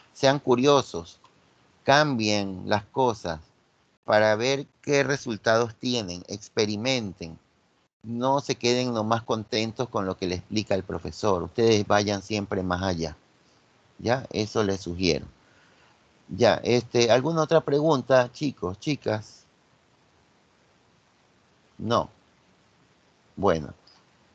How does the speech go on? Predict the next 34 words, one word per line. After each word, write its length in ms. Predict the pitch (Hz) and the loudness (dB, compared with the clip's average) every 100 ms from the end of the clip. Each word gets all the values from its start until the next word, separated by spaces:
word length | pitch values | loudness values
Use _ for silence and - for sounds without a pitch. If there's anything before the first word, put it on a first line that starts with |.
| _ - | _ 0
Ya, 200 | 113 92 | 4 4
entonces 420 | 104 139 143 156 | 4 -2 -2 0
voy 200 | 131 151 | 4 4
a 80 | 151 | 4
terminar 420 | 151 135 123 123 | 2 0 2 4
la 100 | 135 | 4
grabación, 760 | 131 117 107 107 131 143 156 135 | 6 6 6 2 -2 -2 -2 0
voy 220 | 117 120 | 2 4
a 140 | 117 | 2
despedirme 640 | 110 107 95 101 113 110 107 | 2 0 -2 0 0 -2 -2
también 340 | 98 101 104 | -2 0 0
de 80 | 101 | -2
ustedes. 680 | 110 151 156 143 139 - - | 0 2 4 2 -2 -6 -12
Este, 520 | 92 - 87 87 82 | -12 -8 -2 0 0
lamentablemente, 880 | 85 101 101 95 113 107 113 123 104 | 0 0 0 0 0 0 0 -2 -2
como 180 | 104 98 | 0 2
les 160 | 110 | 2
dije, 240 | 110 123 117 | 4 2 2
tenía, 560 | 101 104 113 104 92 - _ _ _ | 2 2 4 4 2 -2 _ _ _
tuvimos 400 | - 113 120 123 | 2 4 4 4
a 60 | 123 | 4
última 440 | 120 117 117 110 | 4 2 2 4
hora 180 | 117 117 | 6 4
esa 220 | 113 120 | 2 2
reunión 440 | 107 101 104 117 117 | 2 0 -2 -2 0
de 100 | 113 | 2
las 220 | 101 107 | 2 0
once, 580 | - 143 156 - 131 120 | 0 0 -2 -4 -4 -2
ya 140 | 101 - | -4 -8
son 180 | 90 | -8
las 120 | 95 107 | -6 -4
once 260 | 90 92 | -4 -4
y 60 | 92 | -8
tres, 440 | - 135 143 127 | -4 -2 -2 -4